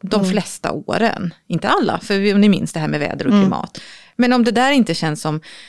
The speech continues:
Speaker 1: något jag vill ha jämt, vad behöver jag göra för att förändra hos mig eller på min fastighet eller i min verksamhet för att slippa ha det så? Det, jag tänker att det är ju, det är klockrent exempel på.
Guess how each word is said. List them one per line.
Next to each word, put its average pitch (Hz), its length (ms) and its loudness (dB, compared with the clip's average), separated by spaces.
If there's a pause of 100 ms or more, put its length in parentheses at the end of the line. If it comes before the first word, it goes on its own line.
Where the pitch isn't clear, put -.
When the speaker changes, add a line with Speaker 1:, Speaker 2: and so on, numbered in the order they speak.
(420)
Speaker 1:
något 165 320 -2
jag 156 100 0
vill 151 160 0
ha 139 220 -2
jämt, - 460 -6
vad 202 120 2
behöver 190 340 2
jag 185 160 2
göra 202 640 2
för - 180 -8
att 170 80 -4
förändra 165 680 0 (520)
hos - 220 0
mig 202 380 2
eller 277 100 -4
på 277 80 -2
min 262 140 2
fastighet 294 600 -2
eller 294 160 2
i 294 60 2
min 285 140 2
verksamhet 156 580 -2 (340)
för 180 200 2
att 165 140 0
slippa - 380 -4
ha 202 220 2
det 160 100 2
så? - 260 -8 (100)
Det, 180 240 -6
jag 196 160 -4
tänker 196 300 0
att 196 120 0
det 190 80 -2
är 185 60 0
ju, 196 80 0
det 170 380 -6
är 226 80 -10
klockrent - 520 -2
exempel 151 380 -4
på. 117 200 -2